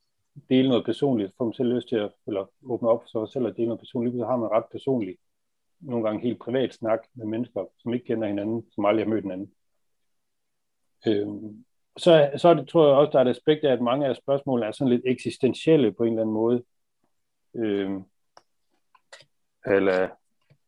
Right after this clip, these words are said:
hvad kan vi finde på?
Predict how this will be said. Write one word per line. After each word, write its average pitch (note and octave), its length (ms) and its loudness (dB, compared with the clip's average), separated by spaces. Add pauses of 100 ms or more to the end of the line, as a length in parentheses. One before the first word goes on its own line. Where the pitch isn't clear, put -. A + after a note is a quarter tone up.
(3000)
hvad G2+ 160 0
kan G2+ 140 -4
vi F#2 60 -2
finde - 180 -2
på? A#2+ 300 2